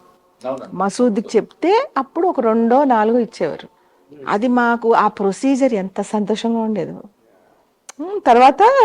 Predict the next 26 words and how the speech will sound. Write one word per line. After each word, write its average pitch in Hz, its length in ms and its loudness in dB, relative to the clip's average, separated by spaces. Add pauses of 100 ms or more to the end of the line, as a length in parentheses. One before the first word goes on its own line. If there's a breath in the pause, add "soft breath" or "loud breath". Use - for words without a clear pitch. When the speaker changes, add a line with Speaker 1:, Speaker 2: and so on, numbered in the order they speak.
(220)
Speaker 2:
చక్రిని 320 600 2
కలిసినప్పుడు 240 540 0
రాము 185 200 -10
ఫస్ట్ - 240 -10
టైమ్, 175 200 -8 (920)
శివ 226 160 -4 (240)
వచ్చి 254 180 -4
అక్కడ 302 200 2
నించుని 311 240 2
ఉండేవారు. 254 280 2
ఎప్పుడు 277 260 4
చూసినా 262 240 2 (180)
బయట 202 180 2 (100)
గేటు, 202 300 2 (600)
ఫస్ట్ 202 280 -4
గేట్ 247 260 6
పట్టుకుని, 254 360 0
తర్వాత 294 300 4
కారు 233 220 8
పట్టుకుని. 165 340 -2 (680)
రాము 302 380 4 (100)
ఏంటంటే 339 400 -2 (140)
ఒక - 100 -4 (1400)
ఏదైనా 285 380 4
షూటింగ్లో 254 460 2 (100)
ఉన్నా, 220 180 -2